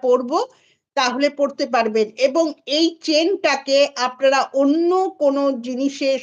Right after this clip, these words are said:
সঙ্গেও পরতে পারবেন, অন্য কোনো জিনিসের সঙ্গেও কিন্তু লাগিয়ে পরতে পারবেন। আর এটার কিন্তু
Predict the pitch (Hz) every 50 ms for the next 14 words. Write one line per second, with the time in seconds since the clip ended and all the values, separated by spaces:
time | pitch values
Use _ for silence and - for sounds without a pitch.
0 | - - 285 240 233 240 233 233 233 240 254 294 427 - - - 233 220 226 226
1 | - - 233 226 226 - 240 247 233 214 214 185 151 139 147 - _ _ _ _
2 | _ _ _ _ _ _ _ _ _ _ _ _ _ _ _ _ _ _ _ _
3 | _ _ _ - - _ _ _ _ _ _ _ _ - 233 269 294 311 339 349
4 | 349 339 311 330 - 285 277 277 277 269 240 214 247 254 262 285 277 277 - 302
5 | 285 285 262 - - - 254 233 233 233 226 214 226 233 247 311 311 - - 247
6 | 226 220 220 220 226 285 339 311 330 262 226 220 226 - 220 226 247 285 381 -
7 | _ - 240 220 226 220 _ - 240 233 226 - 277 277 269 247 220 208 175 160
8 | 160 - _ _ _ _ _ _ _ - - 202 220 220 220 - 233 277 277 277
9 | 302 294 294 302 320 - - 277 269 269 269 311